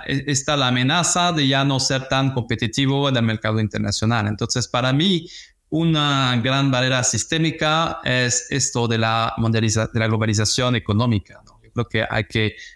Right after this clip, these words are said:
regresar a, a, a, a un, um, a, a menos comercio, ah, internacional, lo cual también puede ser más sostenible y más,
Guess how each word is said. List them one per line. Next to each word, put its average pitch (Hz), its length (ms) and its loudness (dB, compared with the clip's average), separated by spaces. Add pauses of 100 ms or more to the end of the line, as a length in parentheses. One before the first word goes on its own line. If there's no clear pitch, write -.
(140)
regresar 113 760 0 (340)
a, 110 880 2
a, - 20 2 (520)
a, 101 800 0
a 107 300 0
un, 110 220 2
um, 101 580 0 (800)
a, 113 340 0
a 117 60 2
menos 135 340 0
comercio, 127 800 0
ah, 113 300 0
internacional, 117 760 2
lo 123 140 0
cual 120 180 0
también 120 380 2
puede 110 320 2
ser 110 220 0
más 110 280 2
sostenible 127 600 2
y 135 40 2
más, - 640 -2